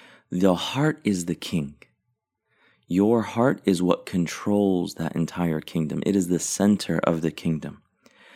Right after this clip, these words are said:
The desires that you have are like companies and farmers and grocery stores that bring food to the kingdom.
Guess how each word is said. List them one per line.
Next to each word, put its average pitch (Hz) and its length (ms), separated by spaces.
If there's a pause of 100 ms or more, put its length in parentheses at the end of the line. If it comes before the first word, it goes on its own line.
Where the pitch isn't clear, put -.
(180)
The 98 100
desires 92 680
that - 160
you 85 160
have 110 420 (500)
are 110 160
like - 460
companies 90 800
and 80 140
farmers 82 760
and 78 180 (480)
grocery 101 480
stores 78 540
that 85 260
bring 98 300
food 123 480
to 95 120
the 80 100
kingdom. 73 420